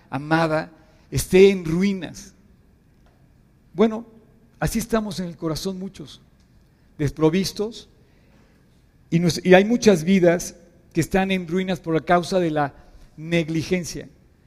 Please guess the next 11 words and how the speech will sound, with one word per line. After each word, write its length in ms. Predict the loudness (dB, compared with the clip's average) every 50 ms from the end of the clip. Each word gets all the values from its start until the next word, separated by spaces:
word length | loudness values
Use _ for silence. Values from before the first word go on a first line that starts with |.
| _ _ _ _ _ _ _ _
Durante 420 | -4 0 2 2 2 2 0 0
setenta 520 | 0 0 0 2 2 2 2 4 4 4 4
años, 440 | 4 0 -6 -12 -14 -16 -20 -20 _ -20 -20 -16 -6
la 480 | -2 0 0 2 2 2 0 -2 -4 -6
ciudad 240 | -6 0 2 2 2
de 60 | 2
Jerusalén 600 | 0 -2 -6 -4 -4 -2 -2 -2 -2 -4 -8 -16 -20 _
estuvo 460 | -16 -8 -6 -4 -2 0 -2 -2 -4 -4
abandonada, 1000 | -4 -4 -4 -4 -4 -4 -6 -4 -2 2 2 4 4 2 0 -2 -8 -14 -16 -16 -20 -20 -8 -6
expuesta, 880 | -4 -4 -4 -6 -8 0 4 4 4 4 2 0 -4 -4 -4 -6 -12 -20 _ -20 -20 -20 -20 -20 -20 -20 -20 _ -20 -20 -20 -20 -20 -20 -14 _
y 640 | -2 0 0 2 2 2 2 2 0 0 -2 -4 -8